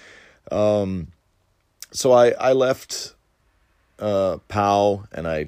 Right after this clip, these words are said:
I was full-time at Underground, and it was still prim-, uh, primarily me and D-Ho.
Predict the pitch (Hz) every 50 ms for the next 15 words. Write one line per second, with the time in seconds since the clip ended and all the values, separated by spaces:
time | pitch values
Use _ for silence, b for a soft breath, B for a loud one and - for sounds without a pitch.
0 | - 78 80 87 85 78 - - - - 117 113 107 - 107 104 104 101 101 95
1 | 92 90 87 87 85 85 92 90 90 87 87 85 85 85 80 b b b b b
2 | b b b - 92 101 104 104 107 104 - - 185 190 170 175 - 160 123 117
3 | 110 - _ - 117 117 113 104 95 - - 117 107 101 104 107 107 110 107 110
4 | 104 101 101 98 98 92 90 78 - 87 87 85 82 82 82 82 82 80 78